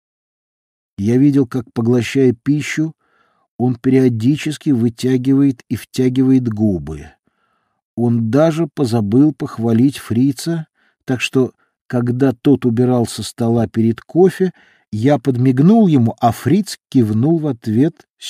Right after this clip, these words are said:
серьезной улыбкой, словно говоря, что все понимает и вовсе не в обиде. После обеда Вульф уселся в кресло в кабинете, все так же молча.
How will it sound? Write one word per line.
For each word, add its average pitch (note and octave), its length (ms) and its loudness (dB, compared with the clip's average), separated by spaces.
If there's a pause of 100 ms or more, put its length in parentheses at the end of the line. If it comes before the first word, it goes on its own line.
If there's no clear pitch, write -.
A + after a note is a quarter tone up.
серьезной A#2+ 800 0
улыбкой, G2+ 540 -4
словно F#2 400 -6
говоря, E2+ 400 -6
что - 180 -12
все - 280 -10
понимает D2+ 800 -8 (260)
и D#2+ 100 -14
вовсе C3+ 500 -6
не E2 200 -8
в G#2 100 -8
обиде. C2 500 -14 (720)
После D#3 260 -4
обеда D3 520 2
Вульф A2 440 -2
уселся F2+ 460 -6
в - 80 -20
кресло C#3+ 520 -4
в - 60 -16
кабинете, D#3 840 -4 (1000)
все - 160 -8
так F#2+ 220 -6
же D#2+ 140 -10
молча. C3 800 -2